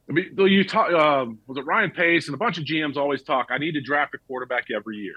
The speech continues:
whether it's in the first round, which the Packers did, what, he was number twenty-six, twenty-seven, or whatever he was late. But that was a smart move. He got raked over the coals for doing up there in Green Bay. There's a, "Why, why are you not giving Aaron Rodgers weapons, a O lineman, receiver, whatever?" Well, they are doing it the right way, and I do believe as a,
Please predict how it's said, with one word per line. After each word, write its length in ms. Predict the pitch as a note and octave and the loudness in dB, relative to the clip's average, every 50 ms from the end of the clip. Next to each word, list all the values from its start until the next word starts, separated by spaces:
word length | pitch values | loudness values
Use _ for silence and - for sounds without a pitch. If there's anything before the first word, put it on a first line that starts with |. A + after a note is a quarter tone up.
| - _ _ | -16 _ _
whether 300 | - B2 B2+ B2 B2 B2 | -2 0 0 2 2 0
it's 120 | A#2+ - - | 0 0 -2
in 80 | C#3 | -4
the 60 | B2+ A#2+ | -4 -2
first 320 | - E3+ F3 E3 - - | 0 0 0 0 0 0
round, 240 | F3+ E3+ E3 E3 D3 | -2 0 0 0 0
which 240 | C3 B2+ A#2+ - - | -2 -4 -4 -6 -16
the 80 | - - | -10 -4
Packers 380 | - D3+ C#3+ - - C#3 A#2 | -2 0 0 0 -2 -6 -4
did, 220 | B2 C#3 C3+ B2+ B2 | -2 -2 -2 -2 -2
what, 100 | B2 A#2 | -6 -6
he 80 | B2+ B2+ | -6 -8
was 160 | A#2 A#2 - | -10 -10 -10
number 160 | A#2+ A2+ G2+ | -10 -10 -10
twenty-six, 520 | - - C#3 C3 C3 - - D3 B2+ - - | -6 -4 -2 -2 -2 -2 0 -2 -2 -2 -2
twenty-seven, 460 | - C#3 C3 A#2+ - - C#3 B2+ B2 | -6 -4 -4 -4 -2 -2 -2 -2 -2
or 40 | A#2 | -2
whatever 260 | C3 C#3 C#3 B2+ B2 | 0 2 2 2 0
he 60 | A#2+ | -2
was 120 | A#2 G#2+ A2+ | -4 -4 0
late. 260 | B2 C3 A#2 A2 - _ _ _ - - - - _ _ _ _ _ _ | 2 2 2 0 -2 _ _ _ -20 -20 -20 -20 _ _ _ _ _ _
But 140 | - C3+ - | -4 -2 0
that 140 | E3 D#3 D#3 | 0 0 0
was 120 | D3+ B2+ C#3 | 0 -2 -4
a 60 | C3+ | -6
smart 300 | - - D#3 C#3+ C#3+ C3+ | -6 -2 0 0 0 2
move. 260 | D3+ F3 E3 B2+ - A2 | 2 2 2 0 -2 -6
He 140 | D3+ F#3+ | -10 -8
got 320 | F3 F#3 D#3 C#3 B2 A#2 A#2+ | -6 -4 -6 -6 -6 -6 -4
raked 280 | D3 E3+ F3 D#3 - | -4 -4 -4 -4 -6
over 160 | D#3 C#3+ C3 A#2+ | -8 -6 -6 -8
the 80 | A#2 | -10
coals 320 | - - D3+ D3 C3+ A#2+ - | -6 -4 -2 -2 -2 -4 -6
for 100 | B2+ A#2 | -10 -8
doing 200 | B2 B2 A#2+ A#2+ | -8 -6 -6 -6
up 120 | A#2 G2+ | -8 -6
there 160 | B2+ A#2+ G#2+ | -6 -6 -6
in 60 | A2 | -6
Green 240 | G#2+ A2 A2+ G#2+ G2+ | -6 -4 -4 -4 -2
Bay. 160 | G2 F#2 - - _ - | -4 -4 -6 -6 _ -8
There's 140 | A2+ A2+ B2 | -6 -6 -4
a, 60 | B2 | -2
"Why, 180 | C#3 E3 E3+ D#3+ | -2 -2 -2 0
why 100 | - C#3+ | 0 2
are 100 | E3+ F3+ | 2 2
you 120 | F3 E3+ E3 | 2 2 2
not 200 | D#3+ D#3+ D3 - | 2 0 0 -2
giving 240 | D#3+ D3 D3 C#3+ | -4 -4 -4 -4
Aaron 180 | C#3+ C#3+ C3+ C3 | -4 -4 -4 -4
Rodgers 440 | C3+ C#3 C3+ C3+ C3 C3+ B2 - - _ _ _ _ _ _ _ _ - | -2 -2 -2 -2 -4 -6 -8 -10 -14 _ _ _ _ _ _ _ _ -4
weapons, 480 | A#2 C#3 D3+ D3 D3 D3 C#3 C3+ A#2 B2 | 0 0 0 0 0 -2 -2 -4 -6 -6
a 40 | |
O 180 | B2 B2 C3+ C#3 | -4 -4 -4 -4
lineman, 360 | C3+ C3+ C3+ C#3 C3+ C3+ B2+ | -2 -2 -2 -2 -2 -4 -6
receiver, 420 | A#2+ A2+ - - C#3+ C3+ B2+ C3 B2 | -8 -10 -8 -6 -6 -4 -4 -4 -4
whatever?" 500 | B2 B2 B2+ C3 B2 A#2+ A2+ A2 G#2+ - - | -4 -2 -2 -2 -2 -2 -4 -6 -8 -8 -4
Well, 320 | B2 C3 C3 B2+ A#2 - _ _ _ _ _ _ | 0 0 0 0 -2 -6 _ _ _ _ _ _
they 180 | - C3+ C#3+ D3+ | -2 0 2 2
are 180 | D3+ D#3+ E3 | 2 2 0
doing 280 | D3+ A#2+ C#3 C3+ B2+ B2 | 0 -2 -4 -4 -4 -6
it 80 | A2 - | -8 -8
the 80 | A#2 | -6
right 260 | G#2+ A2 G#2+ G2+ E2 | -4 -2 -2 -4 -4
way, 200 | F#2+ A2 A2 A2+ | -4 -4 -4 -2
and 80 | A#2 A#2 | -2 -4
I 80 | A#2+ A#2 | -6 -6
do 220 | A2+ C3 C#3+ D3 | -2 -2 -2 0
believe 380 | C#3+ C#3 C#3 D3 C#3+ C#3+ C3+ C3+ | 0 0 0 0 0 0 0 -2
as 120 | B2 A#2 | -4 -4
a, 240 | B2+ A#2+ A#2+ A2+ | -4 -2 -4 -4